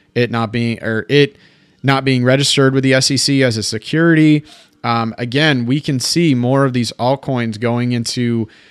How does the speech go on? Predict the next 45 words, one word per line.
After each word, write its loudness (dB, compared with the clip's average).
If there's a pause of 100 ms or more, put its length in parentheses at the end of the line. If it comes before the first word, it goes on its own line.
(140)
you -4
know, 0
that 0
umbrella 0
category 0
of 0
X -2
R 0
P -2
at 2
a 0
later -2
time. -2
And -2
I'm -4
telling -2
you, 0
this 0
could 0
come -2
very, 2
very 2
quickly. -4 (460)
You -2
know, 0
we 0
have 2
executive -2
orders, 4
like 0
I 0
was -2
telling -4
you -2
guys -2
earlier. 0
We -6
have, 0 (540)
uh, -2
you -8
know, -4 (320)
certain 0
things 2
going 2
on 2